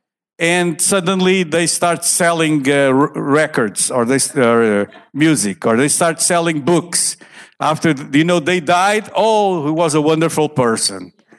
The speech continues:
But when they were alive, <laughs> nothing. So I don't need the favor for after. The favor of God is for now.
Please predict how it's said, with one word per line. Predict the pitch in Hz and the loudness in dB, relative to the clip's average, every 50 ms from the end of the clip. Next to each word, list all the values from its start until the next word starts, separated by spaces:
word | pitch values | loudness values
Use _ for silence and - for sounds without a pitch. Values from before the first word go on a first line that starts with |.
| _ _ _ _ _ _ _ - | _ _ _ _ _ _ _ -4
But | - 127 123 - | -2 -2 0 0
when | 139 160 165 165 | 2 0 2 2
they | 160 165 | 2 2
were | 160 165 165 156 | 2 4 2 2
alive, | 147 151 180 185 165 156 160 156 139 - - - _ _ _ _ - 165 185 - _ - - - - - | 2 2 2 2 2 0 -2 -4 -8 -14 -20 -20 _ _ _ _ -20 -20 -20 -18 _ -8 -8 -8 -4 -4
<laughs> | 214 - - - _ - - - - - _ _ _ _ _ - | -4 -6 -6 -12 _ -20 -20 -20 -20 -20 _ _ _ _ _ -4
nothing. | - 151 151 143 123 - 113 101 90 85 - - _ _ _ _ _ _ - | -2 0 0 0 0 -2 -4 -4 -4 -8 -14 -18 _ _ _ _ _ _ -6
So | - 170 - | -6 -4 -2
I | 160 175 208 | 0 0 0
don't | 214 226 247 233 185 | 2 0 0 0 0
need | 190 214 226 233 190 160 | 2 2 2 2 2 0
the | 180 170 | -4 -4
favor | - - - 196 196 196 185 120 123 127 127 143 151 143 - _ _ - | -2 -2 0 0 0 0 0 0 0 0 0 0 -2 -6 -10 _ _ -6
for | - 139 135 135 135 | -2 0 2 2 2
after. | - - 143 156 160 147 - - - 107 95 95 | 0 0 -2 -2 -2 -4 -4 -4 -4 -4 -4 -4
The | 101 123 160 | -4 -4 -4
favor | 151 - 156 151 165 165 180 180 | -2 -2 0 0 2 2 2 0
of | 180 151 | 0 0
God | - 143 135 139 139 135 | 0 0 0 0 -2 -4
is | 135 123 - | -4 -6 -4
for | - 156 143 131 | -2 -2 0 0
now. | 131 143 135 113 101 85 - - | 2 0 0 0 -2 -4 -6 -10